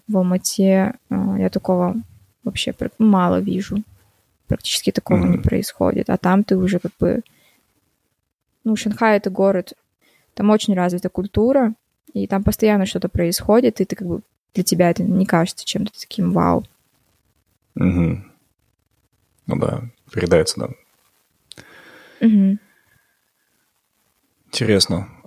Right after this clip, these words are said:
Speaker 2: Ам, скучаете по Китаю? Есть план вернуться?
Speaker 1: Ну, если говорить про Китай,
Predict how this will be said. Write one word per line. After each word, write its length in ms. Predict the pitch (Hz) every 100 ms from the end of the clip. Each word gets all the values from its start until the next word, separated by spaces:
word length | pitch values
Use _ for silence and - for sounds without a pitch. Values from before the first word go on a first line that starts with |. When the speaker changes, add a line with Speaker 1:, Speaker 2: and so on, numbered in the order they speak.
| -
Speaker 2:
Ам, 580 | 92 90 87 90 87 - - - - - _ _
скучаете 320 | - - 113 -
по 80 |
Китаю? 360 | - - 82 113 - _ _ _ _ 151 -
Есть 240 | - 92
план 160 | 92 90
вернуться? 520 | 92 92 87 - - _ _ _ _ - _ _ _ _ _
Speaker 1:
Ну, 100 | 226
если 260 | 226 247 226
говорить 420 | 220 220 226 - -
про 140 | - 208
Китай, 680 | - 202 - 196 240 311